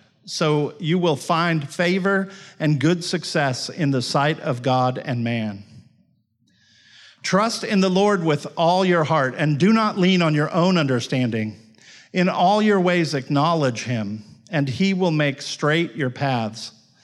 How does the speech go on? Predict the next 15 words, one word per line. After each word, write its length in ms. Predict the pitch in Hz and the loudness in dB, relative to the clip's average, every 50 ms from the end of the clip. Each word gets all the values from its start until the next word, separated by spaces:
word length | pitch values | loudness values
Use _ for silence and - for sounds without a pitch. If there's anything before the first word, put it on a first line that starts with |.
| - - - - - _ - | -20 -20 -20 -20 -18 _ 0
Be 160 | 190 214 226 | 2 2 4
not 240 | 226 220 214 190 196 | 2 2 0 0 2
wise 460 | 190 190 190 190 208 214 202 180 196 | 2 2 2 2 2 0 0 0 0
in 100 | 196 185 | 2 2
your 180 | 175 170 160 | 2 2 2
own 300 | - 196 180 196 220 208 | 2 2 2 2 4 2
eyes. 720 | 170 127 113 113 110 110 110 113 117 - - - - - - | 2 0 0 -2 -2 -2 -4 -4 -6 -8 -12 -12 -16 -20 -20
Fear 340 | - - 185 190 190 202 202 | -8 -2 0 2 2 2 2
the 140 | 185 185 | 2 0
Lord 480 | 180 170 175 175 165 139 123 117 123 - | 2 2 2 2 2 2 2 0 -2 -6
and 200 | - 156 143 131 | -4 -2 -2 -2
turn 260 | - - 170 170 165 165 | -2 0 0 2 2 2
away 340 | 156 151 151 156 160 156 | 2 2 2 2 2 2
from 240 | 131 - 139 123 123 | 0 -2 -2 -4 -2
evil. 600 | 127 151 147 156 139 117 113 104 101 104 - _ | -2 0 0 0 0 -2 -6 -8 -10 -12 -18 _